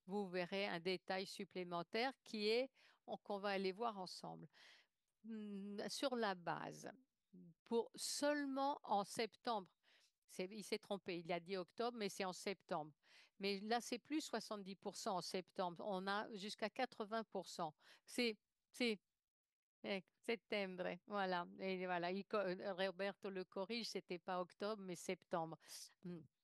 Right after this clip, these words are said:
Et pour le mois de septembre, mais j'avoue que moi, je vous l'avais bien dit tout de suite, hein. <laughs> Donc, on a la possibilité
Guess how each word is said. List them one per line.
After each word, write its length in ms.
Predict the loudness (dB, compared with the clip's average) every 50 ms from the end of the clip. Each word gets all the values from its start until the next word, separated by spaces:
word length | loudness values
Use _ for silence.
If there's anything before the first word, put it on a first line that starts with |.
| _ _ _ _ _ _ _ _ _ _ _ -20 -20 _ _ _ _ _ _ -2
Et 220 | 0 2 2 2
pour 180 | 0 0 0 2
le 140 | 4 2 4
mois 180 | 4 2 2
de 60 | 2
septembre, 600 | 0 0 0 0 -2 -2 -2 -2 0 0 0 -4 -6 -10
mais 180 | -8 -6 -4
j'avoue 340 | -2 0 0 -2 -2 -4 -12
que 60 | -10 -4
moi, 140 | 0 0 0
je 100 | 0 0
vous 80 | -2 2
l'avais 320 | 2 2 2 2 0 -2
bien 240 | 0 0 -2 -2 -2
dit 220 | -2 -4 -4 -4
tout 160 | -2 -2 -2 -2
de 60 | -2
suite, 440 | -4 -4 -2 -2 -2 -4 -2 0 0
hein. 260 | 0 0 0 -2 -4 -6
<laughs> 800 | -6 -4 -2 -4 -4 -4 -6 -10 -8 -10 -12 -10 -10 -10 -10 -12 _ _ _ _ _ -16 -14 -14 -10 -2 0
Donc, 280 | 2 2 2 2 0
on 260 | 0 2 2 2 2 4
a 140 | 4 6
la 140 | 6 4 4
possibilité 1120 | 2 0 -2 -2 0 2 2 2 4 4 2 2 4 2 0 -2 0 0 2 2 2 0 -4